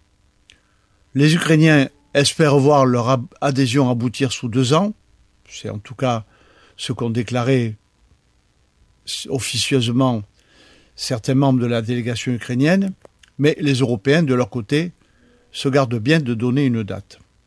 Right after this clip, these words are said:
Quoi qu'il en soit, ceux qui souhaitent que l'Europe avance et apparaisse enfin comme une puissance sur la scène internationale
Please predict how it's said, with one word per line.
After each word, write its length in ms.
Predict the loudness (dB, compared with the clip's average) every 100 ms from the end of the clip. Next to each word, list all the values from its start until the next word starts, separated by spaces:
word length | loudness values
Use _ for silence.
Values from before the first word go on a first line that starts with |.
| _ _ _ _ _ _ _ _ _ _ _ _ _ _ _ _
Quoi 160 | -2 -2
qu'il 160 | 2 2
en 80 | 2
soit, 400 | 0 2 2 0 -8 _ _ _ _ _ _ _ _ _ _ _ _
ceux 200 | -8 -4
qui 160 | -2 -2
souhaitent 380 | -2 0 0 0
que 160 | 0
l'Europe 320 | 2 4 2 2
avance 420 | 2 2 2 0
et 40 |
apparaisse 560 | 0 0 -2 0 -2 -4
enfin 540 | -2 -2 2 2 2 -2 _ _ _ _ _ _
comme 220 | 0 2
une 160 | 4 0
puissance 680 | -2 -2 0 2 0 -2 -6
sur 220 | -8 -6
la 120 | -4
scène 220 | -2 -2
internationale 880 | -2 -4 -6 -6 -6 -4 -2 -2 -6